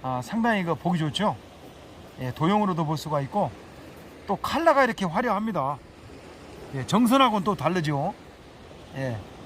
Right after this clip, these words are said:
제가 정선에서 촬영도 많이 합니다마는, 아, 이쪽 서해 쪽에서 본 여감은 또 이렇게 달라 보입니다. 예, 봉도 잘 잡히고 수마도 아주 잘 되어 있습니다. 예,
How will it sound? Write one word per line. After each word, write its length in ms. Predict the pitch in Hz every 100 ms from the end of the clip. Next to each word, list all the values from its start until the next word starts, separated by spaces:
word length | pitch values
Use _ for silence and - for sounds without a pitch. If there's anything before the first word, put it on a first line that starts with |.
| - - - -
제가 220 | 196 185
정선에서 520 | 190 214 233 208 185
촬영도 380 | - 226 226 185
많이 240 | 156 180
합니다마는, 680 | 160 214 202 170 156 196 107 80 - - - - - - - -
아, 200 | 143 151
이쪽 220 | 156 185
서해 220 | - 285
쪽에서 320 | 277 240 208
본 440 | 165 160 147 170 175
여감은 500 | 165 180 160 180 117 - - - - - -
또 80 | 240
이렇게 200 | 226 185
달라 280 | 156 196
보입니다. 460 | 196 185 156 127 107 90 - - - - - - - - - - - - - - - - - 131
예, 220 | 120 107 90 - -
봉도 260 | 160 190 175
잘 340 | 131 139 160
잡히고 540 | 160 143 156 139 180 - - - - - - -
수마도 420 | - 240 180 160
아주 320 | - 170 185
잘 200 | 143 156
되어 140 | 151
있습니다. 360 | 151 - 135 117 98 - - - - - - - - - - - - 123
예, 180 | 113